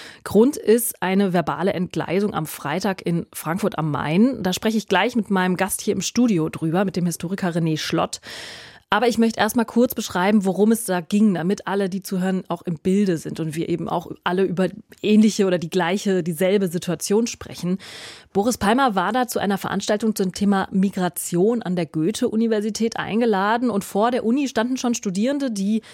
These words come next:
gegen diese Einladung protestiert haben und die auch ganz konkret dagegen protestiert haben, dass Palmer nach wie vor das N-Wort verwendet und sich gegen eine Änderung in Kinderbüchern ausspricht. Zum Beispiel um Astrid Lindgren geht's da.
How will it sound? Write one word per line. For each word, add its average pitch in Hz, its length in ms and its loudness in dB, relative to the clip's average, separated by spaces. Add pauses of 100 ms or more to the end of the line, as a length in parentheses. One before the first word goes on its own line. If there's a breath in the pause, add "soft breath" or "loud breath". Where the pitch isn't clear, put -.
(200 loud breath)
gegen 240 300 2
diese 220 220 0
Einladung 170 560 -4
protestiert - 560 -10
haben 185 180 -2
und 269 260 -2
die - 120 -4
auch 214 200 -2
ganz 208 200 -6
konkret 240 340 -2
dagegen 202 280 0
protestiert 202 520 -2
haben, 202 180 4
dass 180 200 0
Palmer 226 420 2 (300 loud breath)
nach 208 180 0
wie 220 80 2
vor 214 400 2
das 202 400 -2
N-Wort 214 640 0
verwendet 165 600 -2
und 208 180 -2
sich 226 160 -4
gegen 190 240 -2
eine 196 240 -2
Änderung 190 520 2
in 180 160 -4
Kinderbüchern - 680 -2
ausspricht. - 540 -8
Zum 147 80 -8
Beispiel 160 340 -4
um 156 120 -6
Astrid 156 280 -6
Lindgren 165 400 -2
geht's - 260 -6
da. 160 220 0